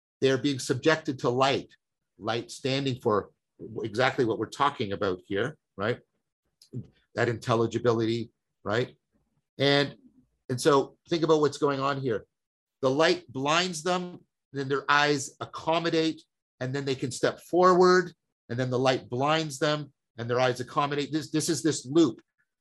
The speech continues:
And what's happening is it's reciprocally opening so that they can actually go up into the opening. And then they have to repeat the cycle 'cause they're in the, the real world right now. They're no longer in the matrix,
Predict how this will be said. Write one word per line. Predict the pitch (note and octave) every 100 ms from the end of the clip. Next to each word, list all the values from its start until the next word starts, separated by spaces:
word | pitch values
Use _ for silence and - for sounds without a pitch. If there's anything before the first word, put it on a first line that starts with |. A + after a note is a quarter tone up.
| _
And | B2 B2 B2 B2+
what's | C3+
happening | D#3 F3+ F3+ D#3 C3+ C3 _ -
is | C3 C3 C3 - - _
it's | A#2 -
reciprocally | C3 - F#3 F3 - D3+
opening | D3+ D3+ D3+ C#3
so | C3 C#3
that | C3 B2+
they | C3
can | C#3 - -
actually | D3 D#3 E3+ - D3
go | D#3 D3+ D3+
up | E3 -
into | D3+ D#3+ D#3 D3 B2+ B2 - _ _
the | C3+ C3+
opening. | C3+ C3+ B2+ B2 C3 - _ -
And | B2+
then | C#3
they | C#3+
have | C#3
to | C#3+
repeat | C3 C3 F3+ -
the |
cycle | C3+ D3 C3+ C3
'cause | C3+ B2
they're | B2+
in | D3 D3 C3 A#2+ _ _ _ -
the, | B2 A#2+ -
the | A2+ A#2+
real | A2 C3 D3+ C#3+ A#2+
world | B2 A#2+ C3 D#3 D3 _
right | A#2+ A#2
now. | A#2+ A#2
They're | B2
no | C3+
longer | C3+ C#3 C3+
in |
the | A#2+
matrix, | B2 B2+ B2+ B2 - -